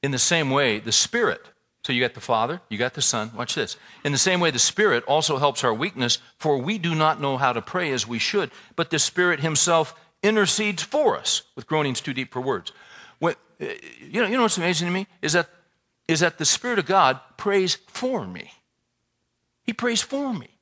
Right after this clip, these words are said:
when I don't know how to pray, when I'm praying wrong. He's praying for me. Jesus is at the right hand of the Father, and the Bible says he lives forever to make intercession for us.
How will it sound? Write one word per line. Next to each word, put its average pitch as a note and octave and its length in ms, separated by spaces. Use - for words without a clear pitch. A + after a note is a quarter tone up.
when G3+ 100
I C4 100
don't C4 120
know B3+ 80
how C4+ 120
to G#3 60
pray, - 280
when G3+ 120
I'm A#3 140
praying A#3+ 340
wrong. A#3 440
He's A#3 140
praying A#3 320
for C4 240
me. E3+ 180
Jesus G3 540
is B2+ 120
at D#3+ 160
the C#3 120
right E3+ 240
hand F3 260
of D3 80
the B2 80
Father, F3 460
and D3 80
the C#3 60
Bible F#3+ 340
says D#3 300
he A3 160
lives G3 480
forever E3+ 840
to F3+ 100
make G3+ 380
intercession F#3 920
for D4 320
us. - 440